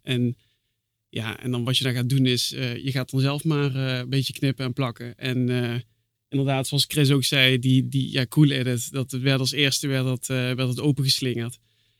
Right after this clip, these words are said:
En, en ik ben via een tip van een vriend van mij, die zei van, "Ja, je kan het via een programmaatje, kan je het allemaal achter elkaar zetten en dan kan je daar effectjes ach-, achter gooien." Zo ben ik begonnen eigenlijk met Pro Tools. En, maar dat,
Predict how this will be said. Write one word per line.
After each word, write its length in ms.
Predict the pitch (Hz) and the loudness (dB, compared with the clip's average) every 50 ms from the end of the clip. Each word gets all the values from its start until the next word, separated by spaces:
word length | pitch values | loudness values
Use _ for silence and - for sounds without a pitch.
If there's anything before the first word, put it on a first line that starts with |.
| _ | _
En, 240 | _ - 131 135 131 | _ 0 2 2 4
en 220 | - 135 131 - - | 4 2 2 2 0
ik 140 | 143 131 | 0 2
ben 240 | 131 151 147 143 127 - | 4 4 4 4 2 0
via 340 | - - 160 151 143 131 110 | 0 4 6 6 6 4 2
een 120 | 139 120 - _ _ | 0 -4 -4 _ _
tip 200 | - 175 160 143 | 0 0 0 2
van 140 | - 151 | 2 4
een 100 | 151 143 | 4 4
vriend 260 | 131 - 156 165 156 - | 4 6 6 6 6 6
van 100 | 156 143 | 4 4
mij, 120 | 139 131 | 4 4
die 100 | 135 131 | 4 2
zei 160 | 131 143 135 | 0 0 -2
van, 100 | 127 139 | -2 -2
"Ja, 160 | 143 151 156 | -2 -2 0
je 200 | 160 165 160 151 | -2 0 0 0
kan 160 | 143 - 156 151 | 0 2 2 2
het 140 | 147 131 | 2 0
via 200 | - - 151 151 | -2 -2 -2 0
een 120 | 143 139 135 | 0 0 0
programmaatje, 500 | - 147 139 156 156 160 160 - - 147 | 0 0 2 2 4 4 4 2 2 -2
kan 120 | - 151 | -2 -2
je 60 | 147 | -2
het 80 | 147 143 | -2 0
allemaal 200 | 139 143 127 131 | -2 -2 -2 -2
achter 140 | 131 - - | -4 -6 -8
elkaar 340 | 127 - 151 147 151 160 143 | -4 -4 -2 0 2 2 2
zetten 260 | 151 151 147 139 135 | 2 0 0 -2 -2
en 80 | 123 | -4
dan 80 | 135 135 | -4 -4
kan 100 | - 139 | -2 -4
je 60 | 131 | -4
daar 80 | 123 110 | -4 -4
effectjes 340 | 110 - 165 151 147 147 - | -6 -6 -6 -4 -4 -4 -6
ach-, 200 | 147 143 147 - | -6 -8 -10 -8
achter 300 | - 143 143 - 151 139 | -8 -6 -6 -4 -4 -2
gooien." 300 | 143 143 143 143 151 147 - - - - - - - - _ _ _ | -2 0 0 0 -2 -4 -6 -16 -20 -18 -16 -16 -16 -16 _ _ _
Zo 160 | - - 175 | 0 2 4
ben 140 | 160 165 156 | 6 8 8
ik 80 | 156 147 | 8 8
begonnen 280 | 147 156 156 151 147 | 10 10 10 10 8
eigenlijk 320 | 107 147 135 139 131 - - | 8 6 4 2 0 2 6
met 100 | 165 165 | 8 8
Pro 100 | 165 156 | 8 8
Tools. 360 | - 127 113 113 - - - _ _ _ _ _ _ _ _ _ _ | 6 2 -6 -8 -10 -12 -12 _ _ _ _ _ _ _ _ _ _
En, 320 | _ - 135 135 131 - - | _ 2 4 4 4 2 0
maar 400 | - 120 120 113 113 110 76 - | -2 0 0 0 0 -2 -4 -4
dat, 140 | - 123 113 | -6 -8 -8